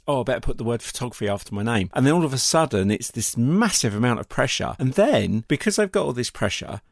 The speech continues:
and then they don't know what to do, they feel like they're in the slump. So actually, you know, I mean, we talk about the word passionate, and we'll come to that. But you, you can have, you can have a hobby, you can have a passion, you can have an interest. It doesn't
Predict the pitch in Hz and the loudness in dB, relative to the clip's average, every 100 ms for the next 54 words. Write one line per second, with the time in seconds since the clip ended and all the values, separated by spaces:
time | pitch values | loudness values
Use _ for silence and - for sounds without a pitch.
0 | _ - 127 131 123 135 120 117 - 104 | _ 0 2 4 4 2 2 0 -4 0
1 | 127 92 92 - - - 117 - 135 113 | 2 2 -2 -12 -12 -4 -4 2 4 4
2 | 85 107 98 101 - 143 104 92 - 165 | 2 0 2 0 0 0 0 -2 0 2
3 | 220 269 - 107 95 - 135 123 98 107 | 2 -2 -4 -4 -6 -4 -2 0 0 -2
4 | 113 110 120 135 110 92 - 95 98 98 | 0 0 0 -2 -6 -4 -4 -4 -2 -4
5 | 92 - 107 107 - 92 90 98 98 - | -4 -6 -6 -6 -6 -8 -6 -6 -6 -2
6 | 123 120 - 87 85 87 131 127 - - | -2 -2 -6 -6 -6 -2 0 0 -2 -2
7 | 143 160 156 156 - 156 139 180 180 - | -2 0 -2 -2 -2 -4 -2 -2 -4 -8
8 | _ 139 - 127 139 143 120 110 95 76 | _ -10 -6 -2 -2 -2 -4 -4 -4 -8
9 | 87 - 98 110 117 110 - 98 - 90 | -14 -12 -8 -6 -8 -8 -8 -8 -6 -8
10 | 90 107 104 110 107 101 85 80 - - | -6 -4 -2 0 0 0 -4 -8 -6 0
11 | 156 160 | 0 0